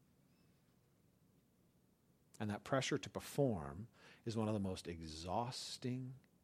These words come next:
experiences of life. Because it's a treadmill that never stops and never arrives.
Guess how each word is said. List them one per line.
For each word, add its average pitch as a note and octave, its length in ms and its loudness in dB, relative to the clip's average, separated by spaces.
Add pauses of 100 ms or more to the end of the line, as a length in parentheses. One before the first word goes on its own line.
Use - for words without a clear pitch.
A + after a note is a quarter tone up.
experiences G#2 1600 -2 (200)
of E2 160 -8
life. B1+ 440 -8 (1900)
Because G2+ 240 0
it's G2+ 100 -6
a B2 60 0
treadmill B2 440 2
that F#2 120 -8
never B2+ 180 0
stops C3 560 0
and E2 160 -6
never G2+ 220 -2
arrives. - 680 -6